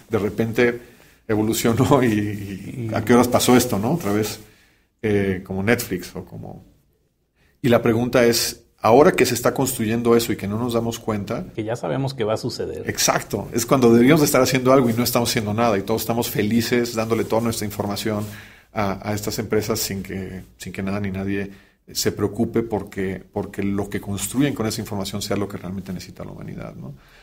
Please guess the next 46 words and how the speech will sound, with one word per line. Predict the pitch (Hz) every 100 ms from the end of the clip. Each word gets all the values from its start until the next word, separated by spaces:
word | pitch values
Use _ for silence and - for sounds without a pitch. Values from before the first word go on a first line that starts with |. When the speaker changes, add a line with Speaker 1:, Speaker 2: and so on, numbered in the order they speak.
| _
Speaker 2:
Y | 214
de |
por | 131
Speaker 1:
Obviamente | 156 139 131
Speaker 2:
otro |
Speaker 1:
hay |
Speaker 2:
lado | 127 131
Speaker 1:
muchos | 131
proyectos | - 104 104 104
muy | 98 98
positivos, | 98 92 - 95 90 80
¿no? | 90
Speaker 2:
O, | 101 123 92
Speaker 1:
No, | 90
no, | 98
no. |
Speaker 2:
Singularity | 113 127 131 131 123
tiene | 120 123 120
proyectos | 117 113 123 113
muy, | 117 120 117 113 110 101 92
eh, | - - - _ _
muy | 127 143
orientados | 156 131 117 131 127
también | 127 117 123
a | 117
la | 104 101
cuestión | 104 117 107
social, | 104 - 123 98
¿no? | 120 135 110
Eh, | 95 92 95 64 67 87 - _
tratamiento | 131 113 117 107 117
de | 107
agua, | 110 107 110 107 107
tratamiento | 98 104 101 104 101 101 98
del | 98 98 98 101 113 110 110
ahorro | 110 113
de | 110
energía | 107 107 - 113
eléctrica, | 110 113 113 113 104 - 104 101 101 _
Speaker 1:
Sí. | - 98 90 - -
Speaker 2:
eh, | 117 107 104
el | 110
interconectar | 107 113 - 113 110 - 120 110
este | 110 - 117
último | 120 123 123 110 104
billón | 110 110 117 113 110 101